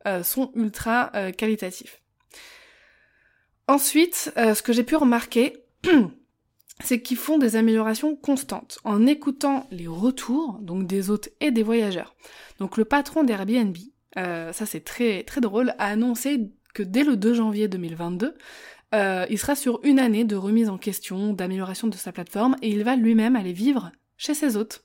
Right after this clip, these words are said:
a-t-il dit. Euh, donc c'est top, et ils ont pris plein, euh, plein de,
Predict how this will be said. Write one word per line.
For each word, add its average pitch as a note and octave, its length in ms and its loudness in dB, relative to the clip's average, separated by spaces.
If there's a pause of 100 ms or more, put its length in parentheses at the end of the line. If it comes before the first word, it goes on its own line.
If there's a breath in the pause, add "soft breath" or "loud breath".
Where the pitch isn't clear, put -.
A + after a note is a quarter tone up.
a-t-il G#3 320 -6
dit. F#3 240 -8 (560 loud breath)
Euh, F3 560 -4 (100)
donc G#3 200 -2
c'est A3 140 0
top, G3+ 320 -6
et G3 120 0
ils G3+ 140 -2
ont A3 80 2
pris B3 180 -2
plein, B3+ 500 -2
euh, F#3+ 280 -4
plein C4+ 280 -2
de, F#3 560 -2